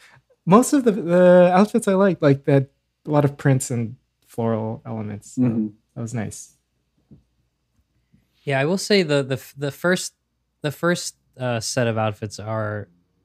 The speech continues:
Speaker 3: on fire, uh, pun intended. It's just really, um, uh, really, I don't know. It's just the kind of aesthetic that I like. But then, uh,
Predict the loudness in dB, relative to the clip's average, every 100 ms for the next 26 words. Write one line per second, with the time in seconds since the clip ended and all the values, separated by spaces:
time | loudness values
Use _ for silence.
0 | _ _ -2 -2 -4 -6 -2 -2 -2 -8
1 | -12 -10 -8 -6 -4 -2 -2 -6 -10 -10
2 | -12 -10 -8 -8 -10 _ _ _ _ _
3 | -6 4 6 8 6 6 2 0 0 -2
4 | -4 -6 -10 -14 _ _ _ _ _ _
5 | _ _ _ _ _ _ _ -4 -4 -4
6 | -8 _ _ -2 2 4 4 4 2 0
7 | -6 _ _ _ 2 4 2 0 -6 -8
8 | -2 0 0 -2 -2 0 0 0 -4 -4
9 | -6 -4 -4 -4 -4 -6 -8 -16 -18 -12
10 | -8 -8 -10 -12 _ _ _ _ _ _
11 | -6 -2 -2 -2 -4 -6